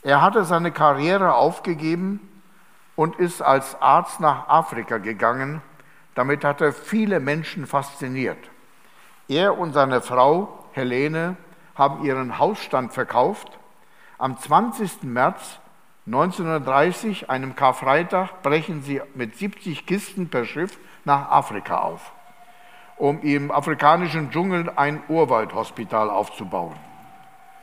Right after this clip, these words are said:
Nach ihrer Ankunft bei den fernsten Nächsten, so bezeichnet er die Menschen, finden bald die ersten Operationen statt.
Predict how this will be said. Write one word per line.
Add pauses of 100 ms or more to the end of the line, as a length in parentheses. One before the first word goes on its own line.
(140)
Nach
ihrer
Ankunft
bei
den
fernsten
Nächsten, (480)
so
bezeichnet
er
die
Menschen, (440)
finden
bald
die
ersten
Operationen
statt.